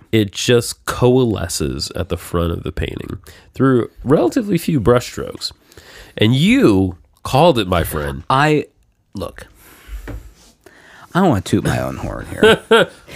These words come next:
Speaker 1: Bonk.
Speaker 2: But I have become very versed in the ways of Bob. I mean, we have, what, this is season two, episode thirteen, so, or
Speaker 1: Twelve.
Speaker 2: at se-, episode twelve. So we have seen
Speaker 1: Twenty-five?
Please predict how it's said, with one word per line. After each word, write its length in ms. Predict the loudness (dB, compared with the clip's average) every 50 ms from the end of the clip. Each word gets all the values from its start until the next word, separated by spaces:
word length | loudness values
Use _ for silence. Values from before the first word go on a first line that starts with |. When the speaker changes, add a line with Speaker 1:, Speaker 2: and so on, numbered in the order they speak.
| -16 -14 -12
Speaker 1:
Bonk. 800 | -4 0 2 2 4 4 2 0 -2 -8 -14 -12 -10 -10 -10 -10 -12 _ _
Speaker 2:
But 300 | 2 2 2 2 -2 -12 -6 -2
I 200 | 0 2 2 4
have 220 | 4 2 0 2 0
become 560 | -2 0 2 2 2 2 4 2 2 0 -2 -6 _ _ -20 -20 _ _ _ _ _ _ _ _
very 340 | -4 2 2 4 4 4 2
versed 420 | -2 -4 -4 -4 -6 -8 -6 -6
in 80 | -6 -6
the 80 | -6
ways 540 | -8 -8 -10 -10 -10 -14 -16 -16 -16 -18 -18 _ _ _ _ _ _ _ _ _ _ -10
of 160 | -10 -10 -6 -6
Bob. 380 | -6 -6 -6 -10 -12 -16 -20 -20 _ _ _ _ _ _ _ _ _ _ -20 -20 -20 -16 -16 -16 -12 -2
I 80 | 2 4
mean, 200 | 6 6 6 4 2
we 240 | 0 0 2 4 4
have, 260 | 4 4 2 0 -6 _ -18
what, 280 | -4 0 0 0 0 0
this 200 | -4 -4 -2 -2
is 240 | -4 -4 -4 -8 -12 -12 -12 -12 -12 -18 -20 _ _ _ _
season 540 | _ -12 -4 0 2 2 4 4 4 2 2
two, 340 | 0 0 2 4 4 4 2
episode 500 | 0 0 0 -2 -2 0 2 0 2 2
thirteen, 380 | 0 0 0 0 -2 -2 -2 -2
so, 220 | 0 0 0 0
or 80 | 0 -4 _ 2
Speaker 1:
Twelve. 260 | 4 6 6 6 4 2
Speaker 2:
at 140 | 0 -2
se-, 240 | -4 -4 -2 -2 -2 0
episode 380 | -2 -2 -2 -2 0 0 0 0
twelve. 300 | 0 -4 -4 -4 -4 -8 _ _ _ -20 -20 -20 _ -4
So 140 | -2 -2
we 200 | 2 2 2 2
have 180 | 2 2 0 -2
seen 480 | -6 -2 0 2 2 4 2 2 0 -2
Speaker 1:
Twenty-five? 560 | -2 -2 -2 -2 0 0 -2 -2 -2 -4 -6